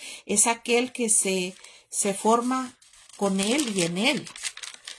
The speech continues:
Y nosotros, yo creo, al día de hoy ya no podemos quedarnos como discípulos. Ahora, él ya nos llama apóstoles. ¿Y quién es un apóstol?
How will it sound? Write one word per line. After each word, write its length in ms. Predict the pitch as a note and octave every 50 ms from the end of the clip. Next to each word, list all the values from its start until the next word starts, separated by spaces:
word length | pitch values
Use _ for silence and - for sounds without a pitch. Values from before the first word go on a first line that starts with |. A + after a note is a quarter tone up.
| - - - - - - - - - - - -
Y 80 | A3 A3
nosotros, 600 | G#3+ G#3 G3 - G#3 A3 A3 D4 D#4 D#4 - -
yo 220 | B3 B3 B3+ B3
creo, 260 | - B3 B3 A#3+ B3
al 160 | B3+ B3 A#3 A3
día 220 | A#3 B3+ C4 B3+
de 120 | B3 A#3
hoy 180 | A#3 A#3+ B3 B3
ya 140 | B3 A#3+ A#3
no 160 | A#3+ B3 A#3
podemos 380 | - A#3+ A3+ A3 A3 A3+ A3 -
quedarnos 480 | - A3+ G#3+ G#3 G#3 G3+ G3+ G3+ -
como 240 | - - G3 F#3+ F3
discípulos. 920 | - E3+ - - - A#3+ B3+ - - - - - E3 - - - - - _ _ _ _ _ _ _ _ _ _ _ _ _ _ _ _ _ _ _ _ _ _ _ _ _ _ _ _ _ _ _ _ _ _ _ _ _ -
Ahora, 580 | F#3 F3+ F3+ F#3+ F#3+ F#3+ A3 A#3 B3+ B3+ - _ _ _ _ _ _ _ _ _ _ _
él 160 | G3 G3 G3
ya 100 | G3 A3
nos 180 | A3+ A3 G#3+ G3
llama 440 | - G3+ G3+ G3 G3+ G#3+ G#3 G#3+ - -
apóstoles. 920 | - - _ - - A#3+ - - - F#3+ F3+ F3 E3+ - - - - _ _ _ _ _ _ - _ _ _ _ _ _ _ _ _ _
¿Y 120 | C#4 B3+
quién 240 | - - D#4+ F4 F4+
es 160 | F#4 - - D#4
un 100 | D4+ C#4+
apóstol? 600 | B3+ - - G3 F#3+ F#3+ - - - F3+ E3+